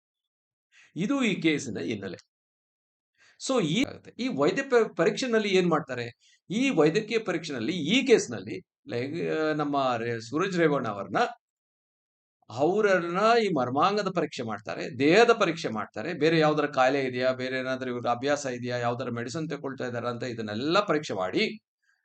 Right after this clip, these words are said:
ತಮ್ಮ ಮರ್ಮಾಂಗ ಜಾಗದಲ್ಲಿ ಇವರಿಗೆ ಲೈಂಗಿಕ ಕ್ರಿಯೆಗೆ ಅರ್ಹರೋ ಇಲ್ಲವೋ ಅಂತ ಒಂದು ಸಾಬೀತುಪಡಿಸ್ತಾರೆ. ಎರಡನೇದು,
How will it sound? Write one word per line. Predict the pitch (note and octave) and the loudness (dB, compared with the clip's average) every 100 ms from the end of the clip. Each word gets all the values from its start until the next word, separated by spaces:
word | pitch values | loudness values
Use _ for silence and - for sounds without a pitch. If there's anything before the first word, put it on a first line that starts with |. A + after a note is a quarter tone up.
| _ _ _ _ - | _ _ _ _ -4
ತಮ್ಮ | C#3+ F3+ D#3+ | 2 4 2
ಮರ್ಮಾಂಗ | A#2 A#2 D3 G3+ | 0 0 2 4
ಜಾಗದಲ್ಲಿ | A3 G3 D#3+ C#3+ G#2+ D3+ G3 - | 6 6 6 2 -2 0 -2 -4
ಇವರಿಗೆ | C#3 F#3+ G3+ F3 G#3 | -2 0 2 4 4
ಲೈಂಗಿಕ | F#3+ D#3 F#3+ A3 | 4 2 0 0
ಕ್ರಿಯೆಗೆ | A3 A3 E3 E3+ F3+ F3 F3 F#3 | 0 0 2 2 2 0 -2 -2
ಅರ್ಹರೋ | F#3+ - G#3+ C#3+ C#3+ D#3 D#3 D#3 D#3+ | -2 -2 -2 0 4 6 6 4 4
ಇಲ್ಲವೋ | C#3 A#2 C3 B2 A#2+ A#2 | 2 0 0 -2 -2 -4
ಅಂತ | G#2+ G#2 | -6 -6
ಒಂದು | E3 A2+ - | -6 -6 -8
ಸಾಬೀತುಪಡಿಸ್ತಾರೆ. | - B2+ G#2 G#2 - - - - - - | -8 -6 -6 -6 -12 -18 -18 -20 -20 -12
ಎರಡನೇದು, | A2 C#3 G#3+ A#3 F3 A2 E3 G#3 | 0 4 6 6 4 2 -2 -2